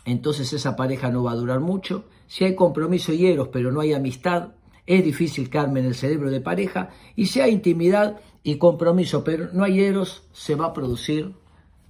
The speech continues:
el aburrimiento. Enamoramiento y amor, los dos juntos,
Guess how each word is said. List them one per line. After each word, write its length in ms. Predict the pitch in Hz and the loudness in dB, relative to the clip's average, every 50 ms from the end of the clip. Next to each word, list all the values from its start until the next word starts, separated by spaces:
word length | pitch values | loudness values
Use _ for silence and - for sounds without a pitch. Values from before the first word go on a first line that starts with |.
| - - _ _ _ - | -20 -20 _ _ _ -6
el 340 | 110 117 123 127 123 - - | -2 -2 0 -2 -2 -4 -4
aburrimiento. 920 | - 123 127 120 123 113 104 92 92 95 - - - - - _ _ - _ _ _ _ _ _ _ - | -2 -2 -2 -2 -2 -6 -8 -8 -10 -12 -12 -14 -16 -20 -20 _ _ -20 _ _ _ _ _ _ _ -6
Enamoramiento 720 | 113 113 113 110 107 110 113 120 131 156 170 180 190 - | -4 -4 -2 -2 -2 -2 -2 -2 -2 -2 -2 -2 -2 -2
y 80 | 143 123 | -2 -2
amor, 280 | 101 87 73 64 - - _ _ _ _ | -2 -4 -6 -10 -14 -18 _ _ _ _
los 280 | - 98 117 131 127 127 | -6 -4 -2 0 0 0
dos 180 | 143 131 113 - | 0 -2 -4 -2
juntos, 760 | - - 165 151 131 107 98 - - 98 - - - - _ | 0 2 2 2 2 -2 -4 -6 -14 -18 -18 -20 -20 -20 _